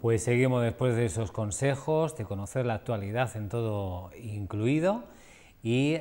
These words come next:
eh, vamos a el refrán, ese refranero español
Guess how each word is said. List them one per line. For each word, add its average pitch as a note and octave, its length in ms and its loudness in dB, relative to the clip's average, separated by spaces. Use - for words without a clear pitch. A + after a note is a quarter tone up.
eh, G#2+ 680 0
vamos B2 460 0
a C#3 460 2
el C3 220 0
refrán, G#2+ 580 -4
ese G#2+ 760 -2
refranero G#2+ 800 -4
español G#2+ 540 -4